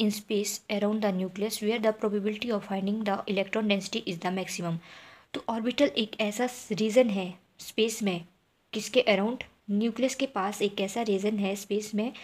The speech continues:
जहाँ पर हमारे पास probability of finding the electron density is maximum, किसी भी मॉलिक्यूल को पाने की क्षमता अधिक हो जाती है, उसको हम क्या कहते हैं? ऑर्बिटल कहते हैं।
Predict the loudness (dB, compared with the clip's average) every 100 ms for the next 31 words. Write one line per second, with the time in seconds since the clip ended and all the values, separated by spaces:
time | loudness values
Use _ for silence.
0 | -18 -6 -2 0 -2 0 0 2 0 0
1 | -2 -4 -2 0 0 -4 -2 -4 -2 0
2 | 0 0 0 -2 0 0 2 -4 -2 -4
3 | -2 -2 -2 -4 -6 -8 -16 -16 -8 2
4 | 2 4 2 0 -4 -20 _ 0 0 0
5 | -2 -4 -4 -2 0 0 -2 -4 -2 -2
6 | -2 2 2 2 0 -2 -2 _ _ -16
7 | -6 0 2 2 0 0 -4 -6 -2 -2
8 | -4 _ _ _ _ _ _ _ _ _
9 | _ -16 -4 -2 2 2 2 2 0 0
10 | -2 0 0 -2 -2 -4 -2 -2 -4